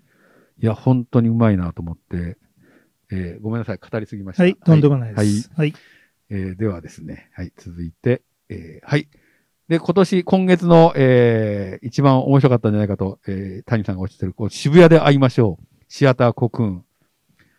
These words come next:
Speaker 1: 松尾鈴木芸術監督の、
Speaker 2: はい。
Speaker 1: えー、
Speaker 2: そうですね。
Speaker 1: やつですね。はい。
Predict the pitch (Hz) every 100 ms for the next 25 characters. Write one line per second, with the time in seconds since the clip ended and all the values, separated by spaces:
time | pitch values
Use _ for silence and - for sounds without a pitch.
0 | _ - 120 147 131 131 120 117 107 123
1 | 117 123 104 98 87 87 _ _ 90 82
2 | 80 82 208 147 104 - 151 143 175 _
3 | _ - 98